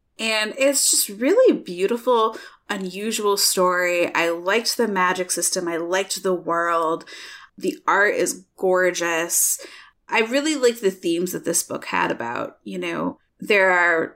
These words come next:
certain ways of doing things and there are wonderful traditions that you can honor, but, like, when those traditions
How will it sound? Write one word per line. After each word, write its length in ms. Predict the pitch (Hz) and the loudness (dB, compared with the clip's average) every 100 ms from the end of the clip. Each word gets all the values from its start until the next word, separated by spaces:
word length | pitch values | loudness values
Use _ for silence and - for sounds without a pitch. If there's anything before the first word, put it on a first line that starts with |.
| - | -6
certain 400 | - 262 226 208 | 0 4 2 2
ways 300 | 208 190 196 | 2 2 2
of 140 | 190 | -2
doing 340 | 190 247 233 233 | -2 0 0 0
things 340 | 226 214 190 | 0 0 -4
and 120 | 185 | -2
there 180 | 180 170 | 0 0
are 60 | 175 | 0
wonderful 340 | 196 208 196 | -2 -2 -2
traditions 540 | 190 175 160 170 190 170 | -2 -2 -2 -2 -4 -4
that 120 | - | -6
you 120 | 156 | -6
can 160 | 156 - | -6 -2
honor, 460 | 170 175 180 170 170 | 0 0 0 -4 -4
but, 220 | - - | -6 -2
like, 200 | 160 160 | -4 -2
when 140 | 170 | -2
those 240 | 175 180 - | 0 0 -2
traditions 1120 | - 185 165 165 185 170 170 170 160 - | -4 -2 -2 0 0 0 -4 -6 -2 -2